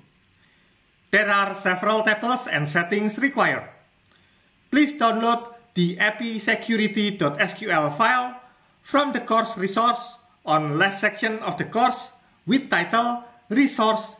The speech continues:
and reference. To test the code, I provide Postman collection containing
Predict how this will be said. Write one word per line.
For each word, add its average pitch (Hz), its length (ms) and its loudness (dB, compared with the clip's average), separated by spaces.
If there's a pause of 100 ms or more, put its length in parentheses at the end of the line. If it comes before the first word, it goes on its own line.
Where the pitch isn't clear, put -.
and 139 220 -2
reference. 180 760 0 (4000)
To 269 180 6
test 262 320 0
the - 80 -10
code, 294 320 2 (380)
I 285 160 0
provide 240 480 0 (220)
Postman 208 440 0
collection 226 640 -2 (240)
containing 233 640 0